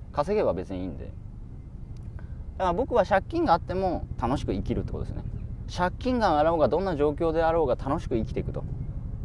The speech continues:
お金を稼ぐ。お金を稼ぎながら自由に。ね。こういう公園でね、動画撮ったりとか。普通のサラリーマンの方はね、普通のサラリーマンの方は今出社してますよ。出社。僕はこの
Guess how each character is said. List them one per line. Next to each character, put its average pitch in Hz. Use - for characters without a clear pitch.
お 117
金 120
を 113
稼 95
ぐ。 71
お 101
金 120
を 107
稼 127
ぎ 170
な 165
が 135
ら 107
自 90
由 92
に。 71
ね。 156
こ 107
う 98
い -
う -
公 110
園 104
で 110
ね、 156
動 95
画 87
撮 120
っ -
た 85
り 78
と -
か。 -
普 -
通 156
の 175
サ 170
ラ 185
リ 214
ー 220
マ 185
ン -
の 107
方 110
は 104
ね、 135
普 -
通 -
の 139
サ 156
ラ 165
リ 180
ー 190
マ 165
ン -
の 113
方 -
は 101
今 104
出 120
社 170
し -
て 202
ま 208
す -
よ。 -
出 -
社。 -
僕 147
は 131
こ 127
の 123